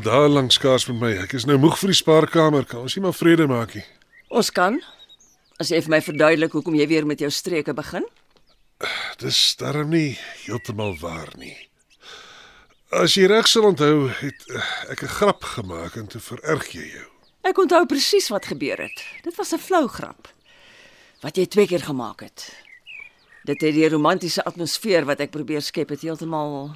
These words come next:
Speaker 2: beduiwel. Dis hoekom ek my vererg het.
Speaker 1: Ek is jammer. As ek dit kon oordoen.
Speaker 2: Jy kan nie.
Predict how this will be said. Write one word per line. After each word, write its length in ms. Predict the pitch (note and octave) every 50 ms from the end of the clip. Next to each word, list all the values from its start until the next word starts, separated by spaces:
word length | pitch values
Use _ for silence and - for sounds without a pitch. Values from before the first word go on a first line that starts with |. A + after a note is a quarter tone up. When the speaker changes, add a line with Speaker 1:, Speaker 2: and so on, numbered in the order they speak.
| - _
Speaker 2:
beduiwel. 580 | - - E3+ D3 E3 D3+ D3 C3+ - - - - - _ - - - - - - - _ - - - - - - - - - - _ - - - - E3+
Dis 420 | F3+ F#3+ F#3+ - - - - -
hoekom 280 | C#3+ B2+ - C#3+ B2+ C#3
ek 140 | C3+ -
my 160 | C3 C3+ B2+ A#2
vererg 400 | - A2 - B2+ B2+ - - -
het. 160 | - - _ - - - _ _ _ _ _ - - - - -
Speaker 1:
Ek 160 | D#2+ - - G#2
is 120 | G2+ F#2+
jammer. 340 | G#2 A#2 B2+ A#2+ G2 D#2 - - - - - - - - - - - - - _ - - - - - - - - - - - _ _ - - -
As 220 | D#3 E3 D#3 -
ek 100 | D#3+ A#2+
dit 260 | F3+ F#3+ F3+ - -
kon 280 | - - E3+ D#3+ D#3 - _
oordoen. 540 | G#3+ G#3 G3 E3 B2 A2+ A#2+ D#3 G3+ F#3
Speaker 2:
Jy 140 | - D#3 D#3+ - -
kan 160 | C4+ C4 A#3
nie. 220 | G#3 A2+ G2 -